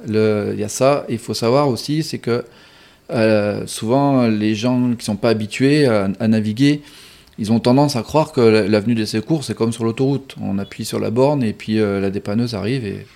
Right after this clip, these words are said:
et c'est réglé. Ou alors on appelle les pompiers et ils envoient une ambulance. C'est pas aussi évident. Faut savoir que le,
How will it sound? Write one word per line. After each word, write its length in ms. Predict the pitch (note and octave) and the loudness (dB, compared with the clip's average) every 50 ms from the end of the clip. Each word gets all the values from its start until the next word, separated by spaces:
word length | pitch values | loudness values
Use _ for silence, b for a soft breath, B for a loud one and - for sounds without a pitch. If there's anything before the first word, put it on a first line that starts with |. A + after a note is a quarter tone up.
| _ _ | _ _
et 40 | - | -14
c'est 160 | G#2 - G#2 | -10 -8 -6
réglé. 340 | G2 G2+ G#2 A2 C#3 D3 C#3+ B B B B B - | -6 -4 -2 -2 -2 -4 -4 B B B B B -2
Ou 80 | - G#2+ | 2 4
alors 160 | G#2 B2 C#3 | 4 6 6
on 120 | C3+ A#2 | 4 2
appelle 260 | G#2 G#2+ - A#2+ A2+ A2+ | 0 0 0 0 0 0
les 80 | A2 | 0
pompiers 600 | G#2 A2 A2 G2+ - - D3 D3+ D#3 D3+ C#3+ A#2+ | -2 -4 -6 -6 0 0 2 2 2 2 2 0
et 40 | G#2+ | 0
ils 120 | G#2+ G#2 G#2+ | 0 0 0
envoient 160 | G#2+ A#2 C3 | 0 0 0
une 120 | B2+ A#2 | 2 0
ambulance. 440 | A2+ G2+ G2+ G#2 G2 F#2 - - - _ b b b b b b b b b | 0 -2 -2 -6 -8 -10 -12 -16 -20 _ b b b b b b b b b
C'est 180 | - - A#2 | -8 -6 -6
pas 140 | - - D#3 | 0 4 4
aussi 260 | C#3+ C3+ C3 - - | 4 4 4 0 0
évident. 360 | C#3+ B2 A#2 A#2+ A2 A2 G2 G2 - - _ - C#3 | 0 0 2 0 -2 -2 -4 -4 -10 -20 _ -20 -18
Faut 220 | - - - G2 | -14 -10 -8 -8
savoir 340 | F#2+ - A2 A2+ C#3+ C#3+ - | -4 -2 0 0 0 -2 -2
que 100 | - A#2 | -4 -4
le, 140 | A2 G2+ | -4 -4